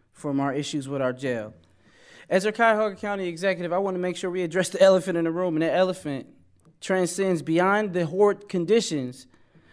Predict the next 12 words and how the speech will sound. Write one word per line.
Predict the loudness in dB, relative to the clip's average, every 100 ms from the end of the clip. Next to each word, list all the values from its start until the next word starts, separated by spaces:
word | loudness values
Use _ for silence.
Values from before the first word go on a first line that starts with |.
| -6
of | -2 6
those | 8 8
who | 4
are | 2
incarcerated | 4 4 4 4 0 2
within | 0 2 0
our |
facilities, | 0 -2 2 4 2 -2
but | 0 4
also | 6 4 0
the | -2 2
overarching | 2 2 4 2 0 -6 -6 -8